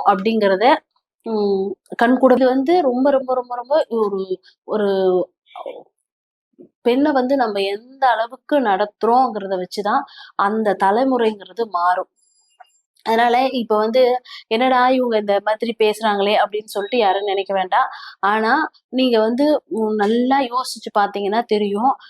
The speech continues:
ஒரு வீட்ல அந்த தாத்தா வந்து அந்த பாட்டியே நல்லா வச்சிடல அப்படின்னா அந்த தலைமுறையில அடுத்த, அடுத்த தலைமுறைகள் வந்து பாதிக்கப்பட்டிருக்கும். இல்ல அப்பா அம்மாவை சரியா வச்சிடலன்னா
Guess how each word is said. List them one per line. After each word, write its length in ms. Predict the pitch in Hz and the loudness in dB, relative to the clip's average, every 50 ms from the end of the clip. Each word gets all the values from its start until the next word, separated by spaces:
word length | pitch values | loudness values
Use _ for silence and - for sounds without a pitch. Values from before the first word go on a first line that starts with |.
| - _ - | -20 _ -2
ஒரு 300 | 240 233 226 226 226 208 | 0 2 4 4 2 2
வீட்ல 420 | 196 233 254 269 - - 233 240 240 269 294 - - | 0 0 -2 -2 -4 -4 -2 0 2 2 2 0 0
அந்த 240 | 220 220 220 208 196 196 | 0 -2 0 -2 -2 -2
தாத்தா 460 | - 233 220 233 254 254 - 269 262 240 | 0 0 2 2 0 2 2 2 2 2
வந்து 400 | 220 220 226 226 220 233 262 285 302 320 294 - | 0 0 -4 -4 -2 0 2 2 4 2 2 0
அந்த 320 | - 220 220 220 208 208 | 0 0 0 0 0 -2
பாட்டியே 580 | 196 - 220 220 233 254 247 - 269 262 254 254 | -2 0 2 2 2 2 0 0 2 2 2 4
நல்லா 340 | 262 226 208 214 214 220 220 220 | 2 2 2 2 2 2 0 0
வச்சிடல 460 | 214 202 202 - - 226 214 214 214 | 0 -2 -4 -2 -2 0 2 2 2
அப்படின்னா 460 | 214 196 190 190 190 185 185 185 196 214 208 - - - - - - - - | 2 0 0 -2 -4 -2 0 2 2 2 0 0 -4 -14 -20 -20 -12 -4 -2
அந்த 380 | 226 226 233 233 220 214 208 208 | -2 0 0 0 0 0 0 2
தலைமுறையில 580 | 226 220 233 262 277 269 254 233 220 226 254 269 - - | 2 2 2 4 2 2 2 2 2 2 2 0 2 2
அடுத்த, 380 | 214 233 240 285 277 - 262 | 0 0 0 -2 -2 0 0
அடுத்த 280 | 233 226 254 254 - 262 | 0 0 0 -2 -4 -2
தலைமுறைகள் 560 | - 220 214 220 214 220 202 196 190 208 208 | -2 0 0 0 0 0 -2 -2 -2 -2 -2
வந்து 300 | 202 202 214 220 269 294 277 | -2 -4 -4 -2 -2 -2 0
பாதிக்கப்பட்டிருக்கும். 880 | 214 208 208 214 208 - - 190 - 165 - 180 175 165 - 170 131 - _ _ _ _ _ _ _ _ - | 2 2 0 0 0 -4 -8 -6 -6 -6 -6 -6 -8 -8 -8 -8 -12 -12 _ _ _ _ _ _ _ _ -2
இல்ல 320 | 240 254 262 285 285 285 277 269 269 - - | 0 2 4 4 4 4 4 4 2 0 0
அப்பா 400 | - 190 - _ _ - 302 302 294 262 | 0 -2 -2 _ _ -2 0 2 2 2
அம்மாவை 360 | 233 220 226 247 254 254 247 | 0 0 2 2 2 2 2
சரியா 320 | 240 226 208 214 220 220 | 0 0 0 0 2 0
வச்சிடலன்னா 600 | 220 202 208 196 - 233 220 214 202 190 196 226 | 0 0 -2 -6 -2 -2 0 0 2 0 2 2